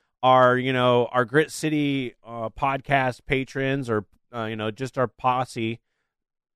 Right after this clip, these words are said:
going out and doing stuff and giving us reports. Tell us that you had a good time at shit. Like, give the shout-outs and let us know. And even if you don't wanna record something and post, you know, and send it to us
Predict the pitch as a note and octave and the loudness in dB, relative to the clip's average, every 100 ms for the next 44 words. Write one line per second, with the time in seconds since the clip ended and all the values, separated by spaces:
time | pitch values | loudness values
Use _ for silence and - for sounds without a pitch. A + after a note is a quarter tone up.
0 | B2+ A#2+ D3+ D3 C#3 C3+ B2 A2+ C#3+ D#3+ | _ 2 4 4 2 0 -4 -2 0 0
1 | - C3 A#2+ C3+ C#3+ E3 E3+ E3+ D#3+ F3 | 0 2 2 -2 -2 -2 0 -2 -2 -4
2 | D3+ F#3+ G3+ B2 - E3 G3 G3+ A3+ G3 | -6 0 2 2 0 2 2 2 -2 -2
3 | D#3 E3 G#3+ F3 D3+ - B2+ A#2+ G#2 - | -2 -2 -2 0 -2 2 2 2 0 -8
4 | - G2 E2 _ _ _ B2 A#2+ A2+ _ | -6 -4 -6 _ _ _ 2 2 2 _
5 | _ - C#3+ F#3+ G3+ - D#3 B2+ B2 A#2+ | _ -6 -4 0 0 2 2 4 6 6
6 | C3 C#3 C#3 B2+ C#3 C#3+ - C3 E3+ C#3 | 6 2 -4 -2 -2 -2 -2 0 4 4
7 | C3 _ _ _ _ C#3 D3 F3 F#3+ F#3 | 0 _ _ _ _ -2 0 0 0 -6
8 | E3+ E3 E3 E3 D#3+ C#3 B2 - C#3+ D3+ | -4 -2 0 0 2 0 0 2 4 4
9 | - E3 E3+ D3+ A#2+ C3 C#3+ C3 - - | -2 -4 -2 -4 -2 2 2 0 -8 -10
10 | B2+ B2 A#2 A2+ - B2+ D#3 - E3 F3 | -6 -4 -4 -6 -4 -2 -2 -4 -4 0
11 | F#3+ G#3 | 0 -2